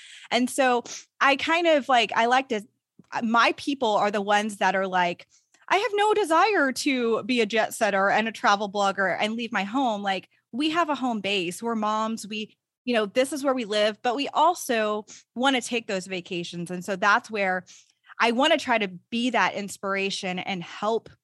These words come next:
other moms and women kind of, you know, travel a lot,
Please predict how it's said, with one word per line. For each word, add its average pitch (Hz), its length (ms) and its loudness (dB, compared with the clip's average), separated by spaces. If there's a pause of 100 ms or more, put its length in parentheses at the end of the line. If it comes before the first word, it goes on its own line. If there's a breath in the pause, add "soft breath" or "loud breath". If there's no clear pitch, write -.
(120)
other 202 340 0
moms 185 440 -4
and 175 160 -6
women 180 420 -6 (540)
kind 226 220 0
of, 196 160 -2 (360 soft breath)
you 220 100 -4
know, 180 120 -2 (200)
travel 403 640 2
a 220 80 2
lot, 180 720 2